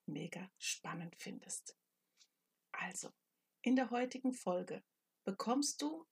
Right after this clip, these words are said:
eine kleine Audio-Kostprobe aus dem Schulstartprogramm. In der fünfzehnteiligen Videoreihe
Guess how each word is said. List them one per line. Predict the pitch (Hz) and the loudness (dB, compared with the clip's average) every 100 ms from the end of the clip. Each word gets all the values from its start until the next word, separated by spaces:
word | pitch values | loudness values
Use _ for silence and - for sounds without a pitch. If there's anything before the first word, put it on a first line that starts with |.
| _ | _
eine | - 254 285 285 | 0 4 4 4
kleine | 240 220 226 220 - _ _ | 4 4 4 2 0 _ _
Audio-Kostprobe | - 240 247 185 180 233 - - - - - 190 180 202 226 - | 8 8 8 4 4 4 0 -4 -2 -2 -2 0 2 2 -2 0
aus | 202 247 - | 2 2 4
dem | 247 | 2
Schulstartprogramm. | 254 - 196 196 - 185 185 - 175 - 175 185 196 - _ _ _ _ _ - | 2 2 2 2 4 2 2 -4 -4 0 0 0 -6 -10 _ _ _ _ _ 2
In | 196 202 | 6 6
der | 190 180 175 170 - _ _ | 6 4 6 4 0 _ _
fünfzehnteiligen | 233 285 - 254 240 233 - 208 208 202 196 185 185 | 4 4 2 4 4 4 0 0 2 4 4 2 0
Videoreihe | 202 285 285 285 277 277 285 294 | 2 2 2 0 0 0 2 0